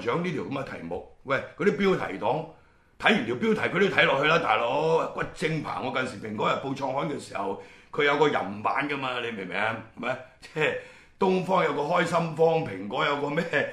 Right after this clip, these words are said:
<laughs>呢個，即係有個人版㗎嘛，大佬，係咪？有骨精強，有肥龍，係咪？有叫雞指南都有嘅，咁後尾俾人趌先至抽起佢啫嘛，係咪？咁就係為咗刺激銷路啊嘛，因為《蘋果日報》就係一張，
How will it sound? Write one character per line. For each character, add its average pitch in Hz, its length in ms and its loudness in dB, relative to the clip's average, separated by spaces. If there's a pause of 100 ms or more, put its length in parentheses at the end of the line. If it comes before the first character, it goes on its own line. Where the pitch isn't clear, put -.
<laughs> - 300 -4
呢 170 120 -2 (140)
個， 135 180 2 (220)
即 - 100 -2
係 - 200 -2 (120)
有 147 120 0
個 147 80 2
人 107 400 -4
版 113 280 0
㗎 156 80 -2
嘛， 143 120 -4
大 127 160 -2
佬， - 140 -2
係 156 380 4
咪？ 127 200 0 (360)
有 147 120 0
骨 185 160 2 (100)
精 175 260 2
強， 107 220 -2
有 123 100 0
肥 101 340 -2
龍， 95 300 -4
係 107 100 -4
咪？ 143 160 0 (480)
有 143 160 2
叫 - 20 -8 (340)
雞 175 60 4 (220)
指 170 60 2
南 143 220 -2
都 123 80 -2
有 139 100 2 (140)
嘅， 127 140 0
咁 139 120 -4
後 165 120 2
尾 165 160 2
俾 - 20 2
人 147 300 2
趌 - 120 4 (120)
先 165 200 -6
至 143 140 -4
抽 151 260 2
起 139 80 0
佢 135 160 -6
啫 139 80 -2
嘛， 131 380 0
係 110 60 -4
咪？ 117 180 2
咁 160 140 -6
就 151 80 -2
係 120 120 -2
為 113 120 -4
咗 107 40 -8 (120)
刺 147 240 -6
激 151 100 -8
銷 160 260 -8
路 120 200 -4
啊 - 20 -6
嘛， 135 220 -4 (340)
因 175 80 -2
為 110 160 -4
《蘋 110 40 -8
果 156 120 2
日 160 40 0 (100)
報》 143 80 -2
就 131 80 -2
係 147 100 0
一 151 60 -2
張， 165 280 2